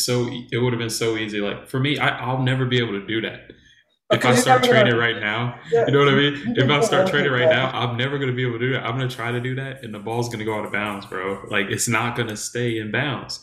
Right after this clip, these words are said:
Speaker 1: <laughs> Like, it's either gonna go out of bounds or the defender's just gonna get it. But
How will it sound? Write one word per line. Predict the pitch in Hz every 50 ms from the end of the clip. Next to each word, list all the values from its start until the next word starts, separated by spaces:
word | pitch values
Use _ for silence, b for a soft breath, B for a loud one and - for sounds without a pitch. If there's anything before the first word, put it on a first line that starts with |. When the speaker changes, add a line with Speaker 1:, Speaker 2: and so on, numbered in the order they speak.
| B B 220
Speaker 1:
<laughs> | 208 - - 127 - -
Like, | 143 131 131 - -
it's | - - 123 123 143
either | 156 147 151
gonna | 139 143 131 123
go | 117 127 127 131
out | 131
of | 127 113
bounds | 120 123 131 127 120
or | 120 113
the | 110 113
defender's | 107 - 131 127 117 110 107
just | 110 101 -
gonna | - 104 98 95
get | 98 92
it. | - - - - _ _ -
But | 101 95 B B